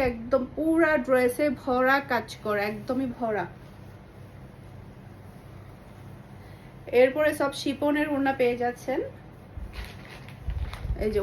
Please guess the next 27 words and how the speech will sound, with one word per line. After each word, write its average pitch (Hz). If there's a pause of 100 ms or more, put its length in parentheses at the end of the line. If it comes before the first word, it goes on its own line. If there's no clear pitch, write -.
ওড়নার 285 (100)
কাজটা 233 (120)
দেখেন 233 (100)
কি 269 (120)
সুন্দর, - (400)
তাকিয়ে 311 (100)
থাকতে 349
ইচ্ছে 285 (100)
করবে। 233 (100)
বিশেষ 294
করে 294
এই 254
ওড়না 240 (140)
দেখে 233 (120)
সবাই 226 (120)
পাগল 208 (100)
হবে, 208 (600)
এই 269 (100)
ওড়না 285 (120)
দেখে 294 (180)
সবাই 277 (120)
পাগল 240
হবে। 233 (100)
মাত্র 247 (120)
বাইশশো 247
পঞ্চাশ 254 (100)
টাকা। 220